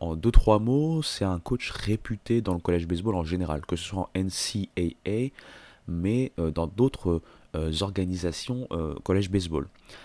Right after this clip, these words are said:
Par exemple, il a d'abord entraîné en N A A I A, hein, l'autre, euh, l'autre grosse organisation, hein, principale de college baseball pour les, euh,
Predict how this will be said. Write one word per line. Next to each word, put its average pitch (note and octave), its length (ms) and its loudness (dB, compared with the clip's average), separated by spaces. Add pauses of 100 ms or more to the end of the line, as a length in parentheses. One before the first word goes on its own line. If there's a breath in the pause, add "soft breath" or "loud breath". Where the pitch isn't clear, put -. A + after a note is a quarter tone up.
(240 loud breath)
Par D2+ 200 -2
exemple, E2 640 0 (340 soft breath)
il F#2 120 0
a F2+ 100 2
d'abord B2+ 480 2
entraîné A#2 600 -2 (100)
en F2+ 300 2 (180)
N A#2+ 200 2
A - 80 -14 (220)
A A2 60 2
I A2 260 2
A, F#2 540 -2
hein, G#2+ 120 -2
l'autre, F2+ 380 0
euh, E2 180 0
l'autre A2 260 0
grosse A2 380 2
organisation, F2+ 720 -4
hein, D#2+ 100 -4
principale G2 720 -4
de D#2+ 180 -4
college E2 420 -2
baseball E2+ 580 -2 (420 loud breath)
pour E2 140 -4
les, D2+ 240 0
euh, D2+ 40 -2